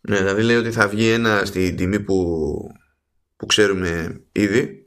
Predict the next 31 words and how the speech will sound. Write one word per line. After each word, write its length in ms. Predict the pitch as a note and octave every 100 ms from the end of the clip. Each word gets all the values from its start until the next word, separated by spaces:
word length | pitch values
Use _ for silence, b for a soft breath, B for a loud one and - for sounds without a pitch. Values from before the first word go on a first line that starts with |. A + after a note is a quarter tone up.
| _
και 120 | -
αναφέρεται 440 | G2 F#2+ G#2 A2+ G#2+
στην 160 | G2+
τιμή 560 | G2 G2+ A2+ G#2+ G#2 G2+ B B B B B B B B B B _ _ _ _ _ _ _ -
και 120 | C3
στις 140 | B2+
δύο 140 | A2+ A#2+
περιπτώσεις. 460 | G#2+ G2+ G#2 G2
Δηλαδή, 480 | F2+ G2 G2 G#2+ G#2+
είτε 160 | G#2 G#2+
μιλάμε 380 | G#2+ G#2+ A2 G#2+
για 720 | G2 F#2+ F2+ F2+ E2+ D#2+ F2
το 100 | F#2
μοντέλο 400 | F#2 F#2 G#2 G#2
με 100 | G2
τη, 160 | F#2 E2 D#2+ D#2+ - - _ _ _ _ _ _
με 120 | -
τη 120 | F2+ F#2+
θήκη 280 | G#2+ G2+
που 60 | G2+
φορτίζει 420 | - F2+ G#2 G2
ασύρματα, 720 | F#2 G#2+ G2+ F#2 F2 E2+ D#2+ -
είτε 180 | F#2+
χωρίς. 520 | G2+ F2 F2+ E3 - -
Ε, 120 | G2+
στην 160 | F2+ G2
ουσία 200 | G2 A2+
τα 80 | G#2+
ίδια 140 | G#2+
ακουστικά 480 | G2 F#2+ G2+ G2+ F2+
είναι. 320 | A2+ B2+ -